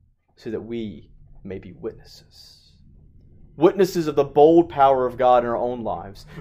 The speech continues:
Witnesses that God has visited his people and that we killed him,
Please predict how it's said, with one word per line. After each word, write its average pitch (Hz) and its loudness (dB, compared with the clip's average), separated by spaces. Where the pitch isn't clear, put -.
Witnesses 190 4
that 160 4
God 196 6
has 185 4
visited 160 2
his 151 -16
people - -12
and 185 4
that 180 4
we 214 2
killed 226 2
him, 110 -10